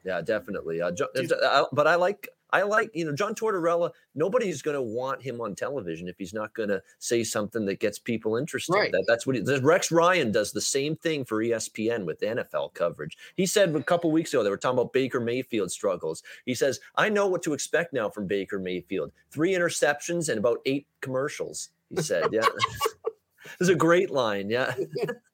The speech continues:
Speaker 1: But that's what you want. You know, you want someone that's gonna be a little bit funny, entertaining, and if they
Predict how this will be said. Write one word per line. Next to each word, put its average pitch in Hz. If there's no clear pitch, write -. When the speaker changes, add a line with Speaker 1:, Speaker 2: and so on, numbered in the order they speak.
Speaker 1:
But 151
that's 175
what 196
you 202
want. 196
You 113
know, 117
you 131
want 143
someone 147
that's 123
gonna 139
be 127
a 113
little 120
bit 143
funny, 127
entertaining, 123
and 131
if 123
they 127